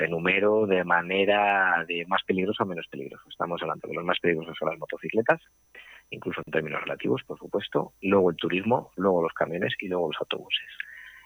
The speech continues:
Eh, las motocicletas por una cuestión obvia también, no disponen de una estructura cerrada en la cual, pues, pueda proteger al usuario de posibles lesiones en caso de accidente. La motocicleta, el motorista es en la carrocería.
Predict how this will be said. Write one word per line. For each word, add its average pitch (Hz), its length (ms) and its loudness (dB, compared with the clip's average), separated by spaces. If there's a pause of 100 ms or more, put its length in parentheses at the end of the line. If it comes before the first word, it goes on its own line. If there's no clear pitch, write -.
Eh, 85 240 0
las 82 140 -2
motocicletas 87 580 2
por - 140 -2
una 82 120 -2
cuestión 82 300 -2
obvia 82 180 0
también, 117 460 4 (120)
no 90 1040 2
disponen 90 460 0
de 85 80 0
una 87 160 -2
estructura - 480 0
cerrada 101 540 6
en 95 180 -8
la 85 120 -2
cual, 104 420 4 (500)
pues, - 140 -4
pueda 87 200 4
proteger 90 380 4
al 90 120 4
usuario 92 640 4
de 80 720 -8
posibles 85 420 -2
lesiones 87 420 -2
en - 80 -14
caso 90 220 2
de 80 60 2
accidente. 85 500 -6
La - 80 -20
motocicleta, 82 560 -4
el 87 40 -4
motorista 87 600 0
es 92 380 0
en 82 100 0
la 78 120 -4
carrocería. 80 540 -2